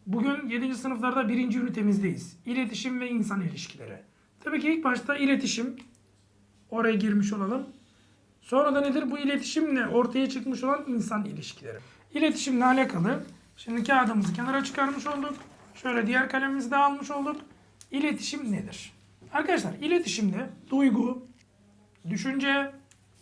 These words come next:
bilgi. Yani bak, üç tane şey söyledim. Bir duygu, iki düşünce,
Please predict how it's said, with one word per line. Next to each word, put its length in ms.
bilgi. 540
Yani 160
bak, 140
üç 180
tane 220
şey 160
söyledim. 320
Bir 260
duygu, 480
iki 180
düşünce, 600